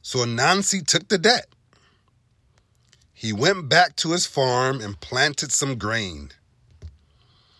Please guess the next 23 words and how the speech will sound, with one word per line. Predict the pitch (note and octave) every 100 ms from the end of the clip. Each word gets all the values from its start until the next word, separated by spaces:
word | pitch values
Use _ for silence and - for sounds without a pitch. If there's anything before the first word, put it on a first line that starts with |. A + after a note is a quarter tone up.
| - _ _ _ - _ _ -
"Whoever | B2 F3+ G3 F#3+
eats | - -
my | D3+ C#3+
grain | G#2+ B2+ F#3 F#3+ C#3+
takes | - A#2 -
the | G2+
debt," | D#2 E2+ - _ _ _ _ _ _ _ _ _ -
Anansi | F#2+ G2 G2+ - F#2
said. | F#2+ G#2 B2 - - _ _ _ _ _ _ _ _ _ _ _ _ _ _ _ _ _ _ _ _ - - _
The | A2
grain | F2 A#2 D3 D#3+ C3
grew | A#2+ C#3+ C#3+
up. | B2 - - - - - _ _ _ _ _ _ -
Then | F#2 F#2+
one | C#3 D3+
day | B2
a | A2
bird | F2 D2+ C3 C3 A2+
flew | - A#2 B2
down | A#2+ B2 A2+ G2+
from | - G#2
its | G2+ -
nest | F#2+ G#2+ A2+ - - -